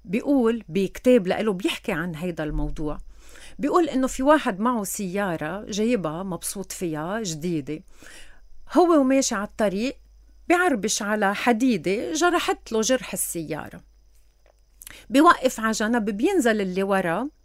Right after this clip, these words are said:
بيقول له: "حمد لله على سلامتك". آه، ل-، لأنه صاحب السيارة اللي انخدشت نزل، آه، لاقط راسه معصب وعم يتطلع ومقهور.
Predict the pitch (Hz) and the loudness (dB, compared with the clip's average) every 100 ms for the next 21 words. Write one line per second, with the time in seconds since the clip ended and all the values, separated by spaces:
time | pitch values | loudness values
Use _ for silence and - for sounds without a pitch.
0 | _ _ _ _ - - - - - _ | _ _ _ _ -20 -20 -20 -20 -20 _
1 | - - 214 269 302 294 285 277 262 254 | -20 -2 2 4 4 4 6 6 6 4
2 | - - 349 359 349 330 302 294 311 294 | -2 -2 2 4 6 6 4 4 4 6
3 | 330 320 - 233 - - 190 180 190 - | 6 4 2 -4 -6 -6 -4 -4 -6 -8
4 | 202 - 285 226 170 240 240 226 175 - | -4 2 2 2 0 0 0 -2 -4 -2
5 | 202 196 170 151 180 - 220 196 - 202 | 0 2 0 -2 -4 -2 -2 -2 -2 0
6 | 254 247 262 269 - - - - - - | 2 4 2 0 -10 -18 -20 -10 -10 -4
7 | 247 285 - 247 - 262 285 294 - 277 | 4 4 4 0 0 2 4 4 2 0
8 | 269 247 254 294 - - 302 240 269 269 | 0 0 2 0 -2 -2 0 0 2 2
9 | 285 302 - - 339 320 302 294 302 302 | 4 2 0 0 2 2 2 2 0 0
10 | - 277 349 349 | -2 -2 -2 -2